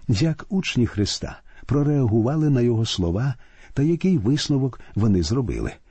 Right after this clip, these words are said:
Читаємо далі в Євангелії згідно святого Матвія. Учні говорять йому:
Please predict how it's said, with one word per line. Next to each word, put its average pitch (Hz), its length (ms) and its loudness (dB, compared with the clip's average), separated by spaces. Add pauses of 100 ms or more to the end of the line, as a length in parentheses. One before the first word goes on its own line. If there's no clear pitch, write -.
(520)
Читаємо 127 480 0
далі 123 240 -2
в 110 40 0
Євангелії 117 640 2 (160)
згідно 104 400 2
святого 92 420 0
Матвія. 101 500 -4 (920)
Учні 139 520 -2 (260)
говорять 82 600 0
йому: 110 320 0